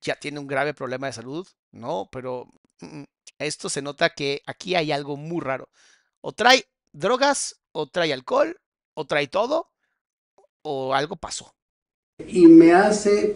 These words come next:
Speaker 2: pensar.
Speaker 1: <laughs>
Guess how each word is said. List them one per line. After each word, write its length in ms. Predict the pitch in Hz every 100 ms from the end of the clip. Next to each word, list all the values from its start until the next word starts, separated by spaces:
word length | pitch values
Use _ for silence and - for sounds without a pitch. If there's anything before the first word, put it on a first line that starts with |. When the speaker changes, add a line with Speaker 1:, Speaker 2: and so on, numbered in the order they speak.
| -
Speaker 2:
pensar. 680 | 156 147 147 170 170 160 151 - - - - - - _ _ _ _ _ _ -
Speaker 1:
<laughs> 180 | 131